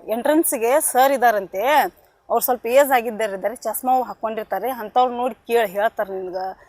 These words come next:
ನಾನು ವ-, ಯಾವ ವಾರ್ಡು, ಯಾವ ಹಾಸ್ಪಿಟ್ಲ್, ಎರಡು ಹಾಸ್ಪಿಟ್ಲ್ ಇದ್ದಿಲ್ಲ, ಯಾವುದಂತ ಕೇಳಿಲ್ಲ" ಅನ್ನಕೊಳ್ಳೇನು ಅವ್ರು ಪುನಃ ಹಿಡ್ಕೊಂಡು ಹೋದ್ರು. ಮಲಗಿಸಿರೋ ಮುಂದೆನೇ ಅವ್ರ ಕಾಕ ಕಾಲ್ ಕಟ್ ಮಾಡಿಲ್ಲ, ನನ್ನ ಕೂಡನೇ ಇದ್ರು, ಅಳಕ್ಕೆ ಚಾಲು ಮಾಡಿದ್ರು.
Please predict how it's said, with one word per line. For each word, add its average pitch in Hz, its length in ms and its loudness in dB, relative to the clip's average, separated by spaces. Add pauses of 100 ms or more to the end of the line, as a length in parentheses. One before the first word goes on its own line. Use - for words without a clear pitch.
(260)
ನಾನು 254 340 4
ವ-, 214 140 6
ಯಾವ 254 260 8
ವಾರ್ಡು, 240 480 4
ಯಾವ 226 320 4
ಹಾಸ್ಪಿಟ್ಲ್, 226 360 -6
ಎರಡು 262 180 4
ಹಾಸ್ಪಿಟ್ಲ್ 226 340 -8
ಇದ್ದಿಲ್ಲ, 196 260 -2 (560)
ಯಾವುದಂತ 262 380 4
ಕೇಳಿಲ್ಲ" 226 540 0 (120)
ಅನ್ನಕೊಳ್ಳೇನು 233 500 -6
ಅವ್ರು 220 460 -6 (640)
ಪುನಃ 269 220 4
ಹಿಡ್ಕೊಂಡು 285 360 2
ಹೋದ್ರು. 247 600 4 (540)
ಮಲಗಿಸಿರೋ 285 500 4
ಮುಂದೆನೇ 277 360 2
ಅವ್ರ 269 240 4
ಕಾಕ 220 220 6 (340)
ಕಾಲ್ 269 400 4
ಕಟ್ 302 220 0
ಮಾಡಿಲ್ಲ, 269 380 0
ನನ್ನ 226 240 -8
ಕೂಡನೇ 277 340 0
ಇದ್ರು, 220 300 -4 (680)
ಅಳಕ್ಕೆ 269 300 6
ಚಾಲು 277 180 0
ಮಾಡಿದ್ರು. 214 380 -4